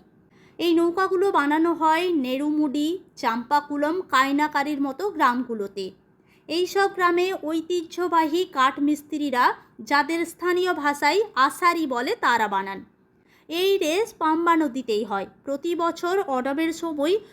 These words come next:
উত্তরটাদি নক্ষত্রের দিন, ইংরেজি ওই সেপ্টেম্বর মাসে পড়ে। ওণমের সময় কেরালার বিভিন্ন জায়গাতে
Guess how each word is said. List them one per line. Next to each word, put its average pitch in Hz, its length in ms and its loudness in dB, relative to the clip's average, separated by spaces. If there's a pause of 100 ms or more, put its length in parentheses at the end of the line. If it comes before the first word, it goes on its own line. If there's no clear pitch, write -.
(320)
উত্তরটাদি 359 1160 -2
নক্ষত্রের 285 720 -4
দিন, 208 260 -8 (600)
ইংরেজি 285 500 2
ওই 359 220 2
সেপ্টেম্বর 240 600 -4
মাসে 240 360 -4
পড়ে। 202 320 -4 (380)
ওণমের 381 500 2
সময় 403 420 -4
কেরালার 381 420 2
বিভিন্ন 359 420 0
জায়গাতে 339 420 -2